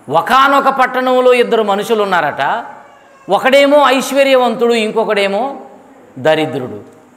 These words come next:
ఐశ్వర్యవంతునికి గొర్రెల మందలు ఉన్నాయి, గొడ్ల మందలు కూడా ఉన్నాయి. కానీ దరిద్రుడికి మాత్రం తాను పెంచుకుంటున్న, తాను కొనుక్కున్న ఒక ఆడు గొర్రె పిల్ల మాత్రమే ఉందట.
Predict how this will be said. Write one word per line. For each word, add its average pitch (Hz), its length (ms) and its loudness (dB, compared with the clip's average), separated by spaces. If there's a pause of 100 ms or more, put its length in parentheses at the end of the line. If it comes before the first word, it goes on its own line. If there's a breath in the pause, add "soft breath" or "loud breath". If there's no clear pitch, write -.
(340 soft breath)
ఐశ్వర్యవంతునికి 262 1080 2
గొర్రెల 170 340 2
మందలు 233 340 0
ఉన్నాయి, 240 460 0
గొడ్ల 254 320 0
మందలు 240 360 0
కూడా 208 260 0
ఉన్నాయి. 143 320 -6 (840 soft breath)
కానీ 214 340 0
దరిద్రుడికి 196 600 0
మాత్రం 175 680 -2 (380 loud breath)
తాను 226 300 2
పెంచుకుంటున్న, 233 1120 -2
తాను 220 300 0
కొనుక్కున్న 240 720 -2
ఒక 202 680 0 (600 loud breath)
ఆడు 214 400 2
గొర్రె 277 320 2
పిల్ల 269 300 0
మాత్రమే 226 600 -2
ఉందట. 240 400 -2